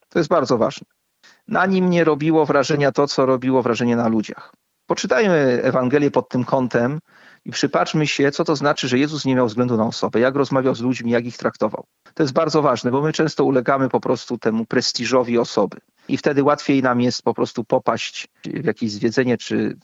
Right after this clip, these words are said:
w fałsz. Dalej, Jezus patrzy na serce. To znaczy, że patrzy na motywację, na postawę, sięga głębiej, dalej. Nie zadowala się jedynie tym, co ktoś mówi,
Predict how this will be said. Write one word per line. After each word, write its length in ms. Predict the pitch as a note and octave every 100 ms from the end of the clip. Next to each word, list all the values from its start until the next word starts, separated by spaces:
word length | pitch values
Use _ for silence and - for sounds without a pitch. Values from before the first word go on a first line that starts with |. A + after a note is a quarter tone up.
| -
w 100 | -
fałsz. 500 | - A2 - - - _ _ _
Dalej, 400 | - D#3+ D3 A2+
Jezus 640 | A2 D#3+ F#3+ G#3 F#3+ - -
patrzy 280 | - D#3+ -
na 80 | D#3
serce. 640 | - D3+ A2 - - A2+ - _ _ _ _
To 120 | - C#3
znaczy, 280 | D#3+ D#3
że 100 | D3+
patrzy 300 | D3 D3+ -
na 60 | D3
motywację, 640 | C#3+ C3+ C3 C3 B2+ - A#2
na 100 | A2+
postawę, 520 | B2 - C#3 A#2+ A#2
sięga 340 | - C3 C3
głębiej, 500 | A#2+ C#3 C#3+ A#2 A2+
dalej. 440 | G#2 C3+ A2+ G#2 - _ -
Nie 80 | -
zadowala 400 | C#3+ D3 D#3+ F3
się 140 | E3 C#3+
jedynie 260 | C#3 C#3
tym, 160 | B2 C#3
co 120 | C3+
ktoś 240 | - A#2+
mówi, 640 | B2 C#3 E3+ A2+ A2 B2